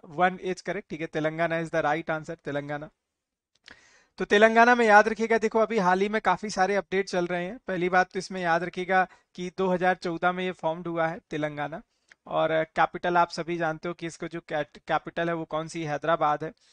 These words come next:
इसमें काफ़ी सारी चीज़ें पूछी जाती हैं, ठीक है। तो यहाँ पर एक आपने पढ़ा होगा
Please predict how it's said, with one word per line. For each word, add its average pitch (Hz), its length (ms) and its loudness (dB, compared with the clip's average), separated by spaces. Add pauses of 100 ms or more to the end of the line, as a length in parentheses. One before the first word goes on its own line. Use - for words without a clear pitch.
(360)
इसमें 190 240 -2
काफ़ी 220 280 6
सारी 220 240 4
चीज़ें 214 280 -2
पूछी 196 280 -8
जाती 165 260 -2
हैं, 160 80 -10
ठीक 170 140 -8
है। 196 80 -4
तो 185 120 -8
यहाँ 175 320 -2
पर 190 160 2
एक 185 280 -2
आपने 180 260 0
पढ़ा 170 200 0
होगा 170 340 2